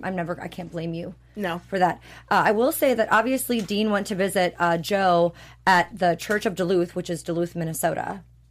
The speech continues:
Speaker 2: Minnesota.
Speaker 1: So he's in Minnesota and Cass was in Michigan. So you're really only separated by Lake Michigan and a state,
Speaker 2: Yeah, they're
Speaker 1: Wisconsin.
Speaker 2: surprisingly close
Speaker 1: So
Speaker 2: together.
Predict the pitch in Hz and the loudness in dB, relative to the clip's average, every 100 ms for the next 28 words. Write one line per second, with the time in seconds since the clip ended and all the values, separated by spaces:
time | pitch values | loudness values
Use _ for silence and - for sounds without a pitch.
0 | _ _ 220 262 - - 220 302 - 226 | _ _ -6 -6 -10 -10 -8 -8 -10 -4
1 | 196 175 - 226 233 254 311 311 285 285 | -2 -2 0 2 2 2 4 4 2 4
2 | 277 220 190 185 202 208 226 247 262 233 | 4 4 4 2 0 2 2 2 0 -2
3 | 226 214 208 214 220 - 185 165 160 165 | 0 0 -2 -4 -4 -4 -2 -2 -2 -6
4 | - 220 185 185 202 254 285 269 226 214 | -6 -2 0 0 2 4 4 4 0 2
5 | 226 214 202 180 165 175 175 196 202 202 | 0 2 0 0 2 2 2 0 -2 -4
6 | 208 190 180 160 - - 180 - - - | -4 -4 -2 -4 -6 -4 -2 -4 -10 -14
7 | - 196 151 165 247 330 196 190 - 240 | -8 -4 -4 -2 -2 2 0 0 -2 -2
8 | 226 233 202 214 202 247 208 185 160 | -2 -4 -8 -6 2 4 4 0 -6